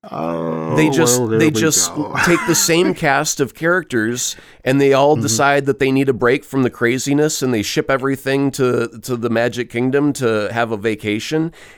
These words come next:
Speaker 2: and the magic breaks loose, and the Magic Kingdom comes to life.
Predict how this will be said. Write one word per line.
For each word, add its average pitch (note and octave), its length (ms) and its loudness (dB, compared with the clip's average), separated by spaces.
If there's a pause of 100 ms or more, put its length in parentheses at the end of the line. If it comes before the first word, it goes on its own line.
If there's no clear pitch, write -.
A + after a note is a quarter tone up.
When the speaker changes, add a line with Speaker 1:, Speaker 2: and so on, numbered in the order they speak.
Speaker 2:
and C#3 160 4
the C3+ 60 4
magic C3+ 460 0
breaks - 320 -2
loose, C#3 260 0
and C#3 100 0
the C3+ 40 2
Magic C#3+ 340 -4
Kingdom D#3+ 360 0
comes G2 320 -4
to - 80 -12
life. E2 420 -8